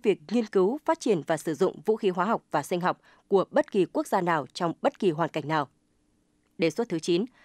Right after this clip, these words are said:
tạo thuận lợi cho xuất khẩu ngũ cốc. Tất cả các bên cần thực hiện sáng kiến ngũ cốc Biển Đen được Nga, Thổ Nhĩ Kỳ, Ukraine và Liên Hợp Quốc ký kết một cách đầy đủ và hiệu quả, một cách cân bằng, đồng thời ủng hộ Liên Hợp Quốc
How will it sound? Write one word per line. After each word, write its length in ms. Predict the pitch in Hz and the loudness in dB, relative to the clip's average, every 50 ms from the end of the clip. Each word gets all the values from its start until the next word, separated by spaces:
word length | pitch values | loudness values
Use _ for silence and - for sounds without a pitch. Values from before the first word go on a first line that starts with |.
| _ _ _ | _ _ _
tạo 120 | - 202 214 | -2 -2 0
thuận 160 | - 220 214 | -2 0 2
lợi 200 | 214 196 - - - | 2 2 2 0 -4
cho 160 | - - 165 156 | -8 -8 -8 -6
xuất 220 | - - 277 277 | -4 -4 -4 -2
khẩu 140 | - 196 - | -2 -2 0
ngũ 120 | - 175 175 | 0 -2 0
cốc. 200 | - 240 277 - _ _ _ _ _ _ _ _ _ _ | 0 -2 -2 -2 _ _ _ _ _ _ _ _ _ _
Tất 120 | - 254 247 | -2 0 0
cả 80 | 208 | 0
các 120 | - - 214 | -2 -2 -4
bên 260 | 185 190 196 190 175 - _ _ | -2 0 0 0 -2 -4 _ _
cần 140 | 202 202 180 | -2 -2 0
thực 160 | - 185 - | -2 -2 0
hiện 180 | 208 180 - | 0 0 0
sáng 240 | - - - 180 185 | -2 -2 -2 -2 -2
kiến 200 | - - 185 180 | -2 -2 -2 0
ngũ 140 | 180 220 220 | 0 -2 0
cốc 180 | - 302 330 - | 0 0 -2 2
Biển 180 | - 190 165 131 | 0 0 0 2
Đen 200 | 165 180 185 175 - - | 0 0 0 -2 -2 0
được 240 | 185 185 160 - | 0 0 0 0
Nga, 220 | 170 185 196 196 180 - _ - | 0 0 0 0 -2 -6 _ -6
Thổ 120 | 190 160 143 | -6 -2 0
Nhĩ 100 | 185 196 | 0 0
Kỳ, 260 | - 214 190 165 156 - _ _ _ - | 4 4 4 4 2 -2 _ _ _ -4
Ukraine 420 | - 202 175 175 180 180 180 170 165 - | -2 -2 0 2 0 0 0 -2 -2 -4
và 100 | 156 143 | -4 -2
Liên 160 | 151 170 165 | -2 -2 -4
Hợp 100 | 160 143 | -4 -2
Quốc 180 | - 226 269 294 _ - | 0 0 0 0 _ -2
ký 100 | 185 170 | -4 0
kết 260 | - 254 302 - - | 0 0 -2 0 -2
một 60 | 170 | -4
cách 200 | - - 285 - | -4 -4 -4 -2
đầy 140 | 208 170 147 | -2 -2 2
đủ 240 | 170 175 156 139 123 | 2 2 0 0 -2
và 100 | - 160 | -4 -4
hiệu 220 | 143 131 180 - - - | -2 -2 -2 -4 0 0
quả, 180 | 196 180 160 135 | 0 -2 0 -4
một 120 | 143 151 | -8 -8
cách 160 | 147 - 262 - | -6 -8 -6 -4
cân 140 | 202 170 | -4 -2
bằng, 160 | 151 160 151 135 - _ _ _ _ _ _ _ _ _ _ _ | 0 -2 -2 -2 -6 _ _ _ _ _ _ _ _ _ _ _
đồng 160 | 208 214 208 | -2 -2 0
thời 140 | - 220 220 | 0 0 0
ủng 120 | - 170 | 0 0
hộ 180 | 143 170 190 - | 0 0 0 2
Liên 180 | 190 190 190 175 | 2 0 0 0
Hợp 100 | 160 - | -2 -2
Quốc 160 | - 269 302 | 0 0 0